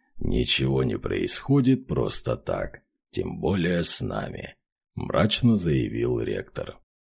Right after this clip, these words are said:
«Я где-то уже видел вас, не напомните?» уточнил Матео, обращаясь к Тадео. Макс помнил улицу города, на которой он повстречал необычный портшес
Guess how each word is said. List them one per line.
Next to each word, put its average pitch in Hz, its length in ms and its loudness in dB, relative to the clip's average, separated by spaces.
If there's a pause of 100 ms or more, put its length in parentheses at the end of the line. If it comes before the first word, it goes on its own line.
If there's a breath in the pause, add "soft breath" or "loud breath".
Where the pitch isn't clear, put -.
(140)
«Я 80 420 4
где-то 120 560 2
уже 123 340 8
видел 135 460 6
вас, - 460 0 (140)
не 82 180 0
напомните?» 110 920 4 (400)
уточнил 76 600 -2
Матео, 60 720 0 (100)
обращаясь 117 840 0
к - 80 -16
Тадео. 78 600 -2 (680)
Макс 131 400 2
помнил 87 640 2
улицу 139 500 -2
города, 131 720 4
на - 220 -6
которой 135 500 4
он 82 400 -2
повстречал 127 800 0
необычный 92 880 2
портшес - 800 -4